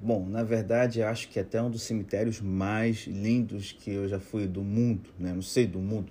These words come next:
todo, mas dos que eu já fui. Eu gostaria muito de sepultar minha esposa e ser sepultado no cemitério de Búzios. "Ah, pastor, por que o cemitério de Búzios?" Bom, foi onde a gente começou nossa vida a dois.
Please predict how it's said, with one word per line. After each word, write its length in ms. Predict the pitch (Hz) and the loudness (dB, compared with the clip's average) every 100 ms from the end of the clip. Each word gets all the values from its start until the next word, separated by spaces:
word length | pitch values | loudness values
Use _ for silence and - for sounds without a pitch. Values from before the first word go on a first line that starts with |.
| - | -8
todo, 240 | 90 - 107 | -8 -8 -14
mas 160 | - - | -16 -16
dos 240 | 82 - | -16 -14
que 80 | - | -10
eu 80 | 87 | -8
já 140 | 87 | -8
fui. 280 | - 98 90 - - - - - - | -8 -6 -6 -8 -20 -20 -20 -20 -6
Eu 240 | 95 101 | 0 2
gostaria 460 | 104 117 - 113 117 | 2 0 2 2 4
muito 420 | 110 104 127 123 | 4 4 2 0
de 80 | 85 | -6
sepultar 440 | - 90 - 87 | -6 -6 -6 -6
minha 100 | 85 | -6
esposa 420 | 90 - 92 90 87 | -8 -6 -4 -2 -4
e 20 | |
ser 140 | - | -8
sepultado 680 | 101 90 - - 92 98 95 | -6 -6 -6 -6 -2 -2 -2
no 240 | 98 113 139 | -2 0 0
cemitério 840 | - 127 113 - - 107 107 104 | -2 -2 -2 -2 0 2 2 -2
de 300 | 92 95 98 | -6 -6 -8
Búzios. 600 | - 90 90 - 92 - | -6 -6 -6 -8 -10 -6
"Ah, 240 | 185 127 - | -6 -6 -10
pastor, 400 | 92 - - 92 - | -10 -10 -8 -8 -6
por 140 | 190 190 | -8 -6
que 180 | - | -4
o 60 | 156 | -4
cemitério 500 | - 120 113 107 101 | -2 -4 -2 -4 -2
de 80 | 98 | -4
Búzios?" 320 | 85 87 92 | -6 -8 -8
Bom, 340 | 120 147 113 | -4 -2 -4
foi 220 | 110 151 147 | 0 2 2
onde 240 | 151 147 | 0 -2
a 20 | |
gente 140 | 147 - | -4 -4
começou 600 | 139 123 - 117 117 - - - | -4 -2 -4 -4 -4 -6 -20 -12
nossa 280 | 95 95 101 | -8 -6 -4
vida 220 | 95 98 | -4 -4
a 40 | 98 | -4
dois. 520 | 87 98 95 101 | -2 -2 -2 -4